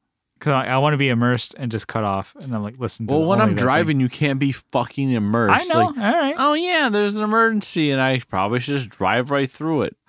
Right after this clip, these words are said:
Speaker 1: Just blast through there. Like, "Man, I feel like I'm being, like, you know, like"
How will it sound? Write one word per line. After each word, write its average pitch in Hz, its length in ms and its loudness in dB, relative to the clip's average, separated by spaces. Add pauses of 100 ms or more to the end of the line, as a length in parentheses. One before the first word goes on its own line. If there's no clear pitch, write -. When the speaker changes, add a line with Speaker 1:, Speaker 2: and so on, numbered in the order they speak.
(160)
Speaker 1:
Just 131 280 -4
blast 127 440 2
through 131 180 0
there. 131 140 0
Like, 131 220 -4
"Man, 262 300 0
I 285 100 0
feel 285 220 2
like 226 160 0
I'm 196 160 0
being, 233 280 0
like, 214 280 0 (280)
you 170 200 -10
know, 170 80 -2
like" 160 180 2